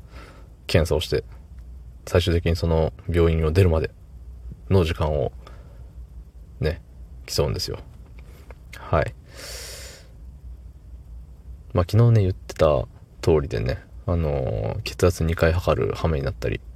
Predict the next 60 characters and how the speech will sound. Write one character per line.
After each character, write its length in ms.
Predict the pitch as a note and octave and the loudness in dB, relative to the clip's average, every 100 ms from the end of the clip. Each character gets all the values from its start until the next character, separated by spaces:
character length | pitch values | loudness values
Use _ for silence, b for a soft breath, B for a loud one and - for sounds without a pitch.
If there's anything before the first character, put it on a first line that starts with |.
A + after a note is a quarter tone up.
| B B B B B - - - - - - - | B B B B B -20 -20 -20 -20 -20 -16 -4
え 220 | C#2+ D2 | -2 -2
ー 40 | - | -2
と、 800 | - G1+ G1+ G1+ - - - - | -2 -2 -2 -4 -6 -8 -10 -4
心 240 | - G#2 | 2 4
電 160 | F#2+ F2 | 6 4
図 80 | D2 | 2
で 80 | - | 0
ち 80 | |
ょ 20 | - | 0
っ 40 | |
と 100 | D2 | 0
待 100 | D2+ | -2
っ 40 | |
た 80 | - | -2
り。 120 | - - - - - - - - - | -8 -10 -20 -20 -20 -18 -18 -8 -2
言 100 | E2 | 2
っ 20 | |
た 160 | - | 6
ら 40 | G2+ | 6
運 140 | F#2 | 6
ゲ 140 | G#2 G#2 | 4 4
ー 20 | |
で 80 | F#2+ | 2
す 100 | - | -4
よ 60 | |
ね。 120 | - G2+ | -8 -8
そ 120 | - | -8
の、 100 | - | -6
ど 140 | - | 4
ん 60 | G#2+ | 6
だ 100 | B2 | 8
け 100 | G2 | 6
待 160 | F#2 G2+ | 6 6
た 100 | G2 | 4
ず 100 | - | 4
に 120 | - | -4
い 20 | |
け 140 | - | -4
る 80 | - | -6
か。 160 | - - B B B B B B - - - - - - - - - - | -6 -12 B B B B B B -18 -18 -18 -18 -18 -18 -18 -18 -18 -10
な 60 | E2 | -4
ん 40 | |
か 20 | |
自 160 | D#2 F2+ | 0 4
分 240 | B2 D3+ | 4 6
の 260 | D3+ C#3 A#2+ - - | 6 6 4 -2 -4
努 240 | F2+ D3 | 6 10
力 200 | C3+ - | 10 8
で 100 | D#2 | 2
ど 120 | F#2 | 4
う 40 | F2+ | 4
に 100 | - | 2
か 140 | D2 | 0
な 100 | E2+ | 2
る 140 | D#2+ | 0
と 100 | - | -2
こ 120 | - - | -2 -2
ろ 40 | |
っ 40 | - | -4
て、 320 | - - | -4 -4